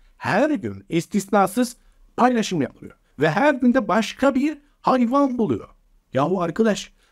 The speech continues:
ben şehirler arası çok sık seyahat eden biriyim. Ben hiç bu kadar her seyahatimde yol kenarında bu kadar hayvan görmedim. "Sen nasıl buluyorsun bu hayvanları?" diye biri de hiç sormuyor. Ve gelin görün ki bunlar istisnasız her gün darp edilmiş hayvan buluyorlar.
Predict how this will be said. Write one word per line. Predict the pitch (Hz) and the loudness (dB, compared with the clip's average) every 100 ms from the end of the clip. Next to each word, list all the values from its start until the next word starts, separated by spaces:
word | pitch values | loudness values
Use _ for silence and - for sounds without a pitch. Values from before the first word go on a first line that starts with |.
| - | -2
ben | 185 | 0
şehirler | 220 - 180 202 | 0 0 2 2
arası | 220 208 196 214 202 | 2 2 0 -2 -2
çok | - 202 - | -2 -2 -2
sık | 254 247 | -6 -6
seyahat | - 123 131 240 | -4 -2 0 0
eden | 214 120 107 | 0 0 -2
biriyim. | 113 139 233 - _ _ _ _ | 0 0 0 -4 _ _ _ _
Ben | 110 131 | -4 -4
hiç | - 156 - | -4 -10 -10
bu | 123 156 | -8 -4
kadar | 202 156 147 - | -2 0 -2 -2
her | 143 254 | 0 0
seyahatimde | 202 147 127 123 131 214 226 _ - | 0 0 -2 -2 -2 -2 -4 _ -4
yol | 190 277 | -2 -2
kenarında | 208 151 143 131 123 107 - | -2 -2 0 0 -2 -4 -4
bu | 240 | -2
kadar | 170 131 | -2 -2
hayvan | - 147 190 254 | -4 0 0 2
görmedim. | 285 294 226 151 _ - | 2 2 0 -4 _ -4
"Sen | 240 262 190 | 0 2 2
nasıl | 269 330 339 | 0 0 0
buluyorsun | 277 233 - 170 | 2 2 0 -4
bu | 135 | -2
hayvanları?" | 123 120 113 156 240 240 _ - | -2 -2 -2 0 0 -2 _ -6
diye | 156 160 107 - | 0 0 -2 -2
biri | 208 233 | 0 0
de | 143 185 196 - | 0 -2 -4 -8
hiç | 214 - | -10 -8
sormuyor. | - 107 - - - _ _ 139 | -8 -6 -6 -14 -20 _ _ -4
Ve | 160 | -2
gelin | 135 262 311 | 0 2 2
görün | 233 147 139 | 2 -2 -2
ki | 277 285 - _ _ | 0 0 -4 _ _
bunlar | 123 156 196 202 | -6 0 2 0
istisnasız | 196 190 208 196 208 240 - | -2 -2 -2 0 0 -2 -6
her | 202 254 285 | -2 0 2
gün | 220 196 247 214 | 0 2 2 2
darp | 151 277 - | 0 0 0
edilmiş | 160 208 269 | 0 2 0
hayvan | - 208 208 190 156 | 0 -2 0 -2 -2
buluyorlar. | 104 90 - | -6 -10 -14